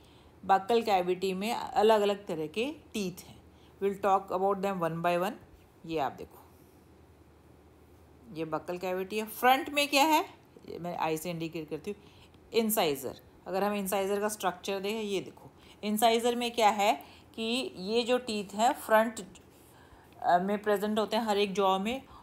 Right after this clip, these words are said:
और ये डीपली एम्बेडेड होते हैं प्रीमैक्सिलरी बोन में। ठीक है, ये इस तरह से एम्बेडेड होते हैं। इनकी जो, अगर आप देखो, कस्प या you can say crown, ये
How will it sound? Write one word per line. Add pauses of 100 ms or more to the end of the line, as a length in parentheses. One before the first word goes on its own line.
(140)
और
ये
डीपली
एम्बेडेड
होते
हैं
प्रीमैक्सिलरी
बोन
में। (840)
ठीक
है, (320)
ये
इस
तरह
से
एम्बेडेड
होते
हैं। (400)
इनकी
जो,
अगर
आप
देखो,
कस्प (1300)
या
you
can
say (760)
crown, (420)
ये